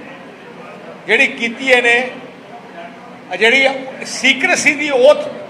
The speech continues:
ਚੀਫ ਮਿਨਿਸਟਰ ਲੈਂਦੇ ਆ ਤੇ ਮੰਤਰੀ ਲੈਂਦੇ ਆ, ਆ ਓਥ ਦੀ ਵਾਇਲੇਸ਼ਨ ਹੈ। ਜੇ ਜੇ ਤਰੀਕੇ ਨਾਲ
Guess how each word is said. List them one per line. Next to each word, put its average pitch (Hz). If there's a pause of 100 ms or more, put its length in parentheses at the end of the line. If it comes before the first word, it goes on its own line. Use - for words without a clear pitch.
(580)
ਚੀਫ 311
ਮਿਨਿਸਟਰ 277
ਲੈਂਦੇ 233
ਆ 220
ਤੇ 226
ਮੰਤਰੀ 220
ਲੈਂਦੇ 202
ਆ, 247 (880)
ਆ 214 (240)
ਓਥ 269
ਦੀ 285
ਵਾਇਲੇਸ਼ਨ 247
ਹੈ। 202 (1040)
ਜੇ 220
ਜੇ 247 (1600)
ਤਰੀਕੇ 254
ਨਾਲ 214